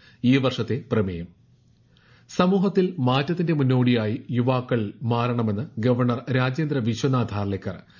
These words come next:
കാലിക്കറ്റ് സർവകലാശാല സെനറ്റിന്റെ ചാൻസലർ എന്ന നിലയിൽ അഭിസംബോധന ചെയ്യുകയായിരുന്നു ഗവർണർ.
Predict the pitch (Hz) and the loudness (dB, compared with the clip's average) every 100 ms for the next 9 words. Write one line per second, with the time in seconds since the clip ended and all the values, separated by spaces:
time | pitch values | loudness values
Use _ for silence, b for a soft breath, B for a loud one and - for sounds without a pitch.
0 | B B B 170 156 165 170 147 156 139 | B B B 2 2 2 -2 -2 0 2
1 | 131 127 127 123 120 131 120 113 113 120 | 2 2 0 0 0 0 -2 0 0 -2
2 | - - b b b b - 131 131 151 | -4 -16 b b b b -2 0 0 -2
3 | 147 147 123 123 117 110 98 - - 120 | -2 0 2 2 2 0 -2 -4 -4 -2
4 | 131 160 143 139 127 123 113 110 107 101 | 0 0 2 2 2 2 2 2 2 0
5 | 101 139 - 110 104 95 90 | -2 -4 -4 -4 -2 -2 -8